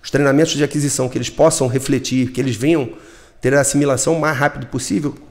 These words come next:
a gente tem propens-, propensões, né? São os hábitos, repetições, que a gente possa corrigi-lo dentro dos jogos. Então a gente vai trabalhar, vamos ver várias situações, os jogadores que estão,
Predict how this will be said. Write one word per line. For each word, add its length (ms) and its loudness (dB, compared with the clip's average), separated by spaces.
a 80 0
gente 220 -2
tem 100 0
propens-, 400 -2
propensões, 760 0
né? 180 -2
São 180 -4
os 160 -2
hábitos, 460 0
repetições, 680 -2
que 60 -8
a 40 -4
gente 160 -2
possa 220 -4
corrigi-lo 480 0
dentro 240 -4
dos 160 -2
jogos. 380 -4
Então 120 -8
a 40 -2
gente 140 -4
vai 140 2
trabalhar, 560 2
vamos 200 -4
ver 140 2
várias 300 0
situações, 1000 -2
os 520 -6
jogadores 560 0
que 80 -6
estão, 580 2